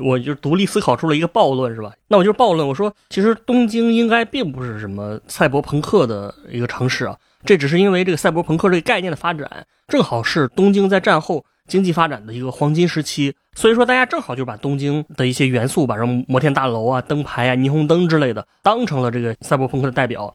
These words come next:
那么其实这个肯定不光是东京，就是你任何大城市，你比如上海，比如这个北京，你比如可能广州，它肯定也是有这种赛博朋克的感觉的。但是呢，就是真正来到东京之后，我就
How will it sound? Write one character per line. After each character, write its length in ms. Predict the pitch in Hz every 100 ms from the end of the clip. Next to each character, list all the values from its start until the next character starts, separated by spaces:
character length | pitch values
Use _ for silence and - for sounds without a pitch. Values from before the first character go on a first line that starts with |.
| _ -
那 60 |
么 40 | 247
其 140 | 262
实 100 | 277
这 100 | 320
个 80 | 220 -
肯 180 | 160 156
定 100 | 226
不 180 | - 277
光 160 | 165 151
是 80 |
东 180 | 135 139
京， 240 | 131 131 135
就 140 | 214
是 100 | 190
你 60 | 147
任 220 | 262 202
何 100 | 156
大 140 | 151
城 180 | - 127
市， 160 | - 131
你 80 |
比 60 | 160
如 60 | 175
上 160 | 196
海， 160 | 175 - _ -
比 80 | 135
如 140 | 139
这 120 | 147
个 60 | 127
北 160 | 117
京， 320 | 113 143 190 196
你 120 | 139
比 80 | 135
如 80 | 139
可 160 | -
能 60 | 135
广 260 | 151 113
州， 200 | 127 156 - _ _
它 100 | 196
肯 160 | 202 156
定 100 | 202
也 160 | 135
是 320 | 113 - 254 151 _ -
有 200 | 135 120
这 60 |
种 100 | 208
赛 160 | - 160
博 140 | 135
朋 140 | 131 120
克 100 | 131
的 80 |
感 160 | 113 101
觉 140 | 107
的。 160 | 104 110 _ _ _ _
但 180 | 233 220
是 200 | 202 208
呢， 120 | 156 - _
就 140 | - 185
是 80 | 170
真 160 | 208
正 100 | 208
来 120 | 143
到 100 | 143
东 180 | 156 165
京 160 | 170 165
之 80 | 175
后， 140 | 165
我 80 | 113
就 160 | 131